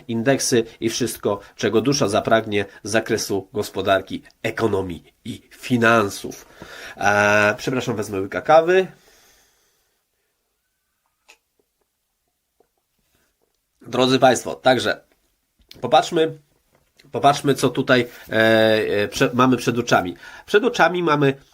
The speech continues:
wykres, e, walutowy, wykres walutowy, e, kursu dolara amerykańskiego oraz liry, mm, tureckiej. Drodzy państwo, w roku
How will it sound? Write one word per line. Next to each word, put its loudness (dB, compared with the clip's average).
wykres, -2
e, 2
walutowy, -2
wykres 0
walutowy, 2
e, 2
kursu -2
dolara 4
amerykańskiego 0
oraz 0
liry, 4
mm, -6
tureckiej. -2
Drodzy 2
państwo, -4
w -4
roku 4